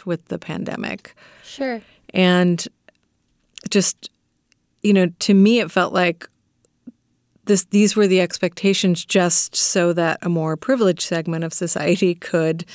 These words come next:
Speaker 1: continue dining out.
Speaker 2: Mm-hmm.
Speaker 1: And, um, during a pandemic, like, to not have that disrupted any <laughs> further. Did the particular con-,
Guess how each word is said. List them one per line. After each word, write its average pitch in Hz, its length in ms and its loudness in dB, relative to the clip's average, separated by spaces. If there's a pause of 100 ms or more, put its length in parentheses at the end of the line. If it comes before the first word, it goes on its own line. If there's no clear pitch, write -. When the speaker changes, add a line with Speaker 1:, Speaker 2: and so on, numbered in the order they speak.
(440)
Speaker 1:
continue 175 420 2
dining 170 380 -2
out. 247 320 -2 (240)
Speaker 2:
Mm-hmm. 202 340 -8 (420)
Speaker 1:
And, 180 640 2
um, 170 300 0
during 202 280 2
a 185 60 2
pandemic, 185 680 0 (400)
like, 175 280 -8
to 190 120 -6
not 185 240 0
have 190 180 0
that - 240 -6
disrupted 180 540 -4
any 202 180 2
<laughs> - 20 -2
further. - 640 -4 (720)
Did 220 220 0
the 226 100 0
particular 262 480 0
con-, 190 320 2